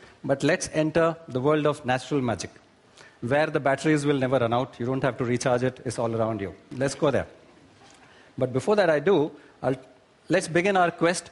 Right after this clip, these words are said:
with a question, with two questions, actually. I know it's pretty boring to see just one slide, but don't worry, there are lots of it, and I'll really rush through it.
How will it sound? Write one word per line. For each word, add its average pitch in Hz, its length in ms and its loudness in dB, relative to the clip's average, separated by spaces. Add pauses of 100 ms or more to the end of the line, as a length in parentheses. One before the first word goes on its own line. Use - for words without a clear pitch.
(120)
with 160 200 2
a 175 60 2
question, 123 420 -4
with 143 160 -6
two 214 120 2
questions, 131 380 -2
actually. 127 420 -4 (460)
I 135 120 0
know 147 80 2
it's 147 80 -2
pretty 156 160 2
boring 143 320 2
to 147 80 -2
see 151 120 -2
just 139 200 0
one 143 160 2
slide, 143 280 0
but 139 140 -2
don't 156 140 2
worry, 135 140 0
there 135 120 2
are - 20 0
lots 135 240 0
of 113 120 -2
it, 104 140 -6
and 123 120 -2
I'll 127 160 2
really 135 260 2
rush 123 200 2
through 113 200 -8
it. 90 140 -12